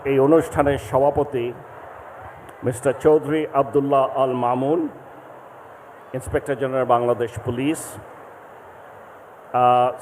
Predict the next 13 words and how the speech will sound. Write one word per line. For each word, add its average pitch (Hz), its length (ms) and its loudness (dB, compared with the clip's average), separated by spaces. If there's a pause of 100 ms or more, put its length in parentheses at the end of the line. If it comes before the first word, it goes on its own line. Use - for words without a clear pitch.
(100)
সেক্রেটারি 160 360 0
জেনারেল 143 480 2 (360)
এই 135 140 -4 (100)
ফেডারেশনের 135 840 2 (1000)
মিস্টার 139 280 -4
হাবিবুর 139 460 2
রহমান, 131 440 2 (200)
Commissioner 135 520 2
of 117 140 0
ডিএমপি, 127 480 0 (1120)
ঢাকা 135 140 -4
মেট্রোপলিটন 117 640 -4
পুলিশ, 135 420 -2